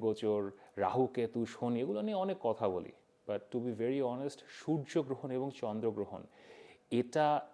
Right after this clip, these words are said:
is the biggest event। এটা থেকে আসলে একটা নতুন সাইকেল শুরু হয়। তো আজকে এখন ফেব্রুয়ারি মাসের রাশিফলের ভিডিওতে আমি সূর্যগ্রহণ এবং চন্দ্রগ্রহণ নিয়ে এত ডিটেল আসলে আলোচনা করব না। আমি in general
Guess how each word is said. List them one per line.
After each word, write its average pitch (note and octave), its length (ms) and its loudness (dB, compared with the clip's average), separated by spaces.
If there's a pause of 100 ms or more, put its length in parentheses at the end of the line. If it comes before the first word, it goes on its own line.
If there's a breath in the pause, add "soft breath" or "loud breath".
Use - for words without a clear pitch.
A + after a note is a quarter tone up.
(160)
is C3 60 0 (100)
the A2+ 140 2
biggest G#2 360 -6
event। - 260 -12 (260)
এটা D#3+ 220 -2 (160)
থেকে F3 240 -6 (160)
আসলে B2 220 -4
একটা B2 180 -10
নতুন C#3 160 -6 (180)
সাইকেল A2 500 -2 (120)
শুরু F2 280 -4
হয়। - 180 -16 (720 loud breath)
তো - 40 -4 (220)
আজকে - 280 -4 (120)
এখন F#3+ 160 0 (100)
ফেব্রুয়ারি C#3 340 2
মাসের D3+ 260 0
রাশিফলের C#3+ 520 -2
ভিডিওতে D3+ 320 -2 (120)
আমি B2 200 0
সূর্যগ্রহণ C3+ 380 -2
এবং C#3 140 -4
চন্দ্রগ্রহণ B2+ 360 -4
নিয়ে D3 120 0
এত B2+ 160 -2
ডিটেল A#2+ 280 -2
আসলে A2 240 -2
আলোচনা G#2+ 220 -6 (120)
করব C3 180 2 (120)
না। - 40 -20 (360 loud breath)
আমি A3 200 0
in F#3 140 4
general D#3 280 0